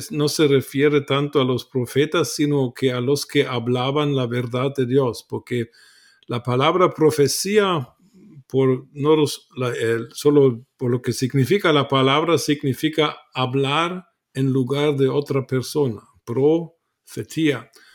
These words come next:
O sea que pro-, profetía como la palabra no necesariamente es predecir el futuro, aunque pueda ser un aspecto de eso. Entonces un profeta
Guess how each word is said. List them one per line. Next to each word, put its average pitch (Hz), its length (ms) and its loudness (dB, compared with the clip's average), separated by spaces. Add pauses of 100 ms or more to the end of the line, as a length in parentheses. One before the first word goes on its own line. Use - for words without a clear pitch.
(160)
O 110 140 -8
sea 143 240 0
que 139 320 2 (300)
pro-, 139 220 -18
profetía 139 840 0
como 131 220 -4
la 123 160 -4
palabra 143 480 -2
no 139 160 0
necesariamente 139 1000 0
es 120 120 -4
predecir 123 600 -2
el 127 120 -2
futuro, 110 720 -6 (100)
aunque 123 300 -6
pueda 135 340 2
ser 120 220 -6
un 123 160 -6
aspecto 123 540 -8
de 143 140 0
eso. 117 260 -8 (600)
Entonces 143 460 4
un 151 120 4
profeta 151 680 4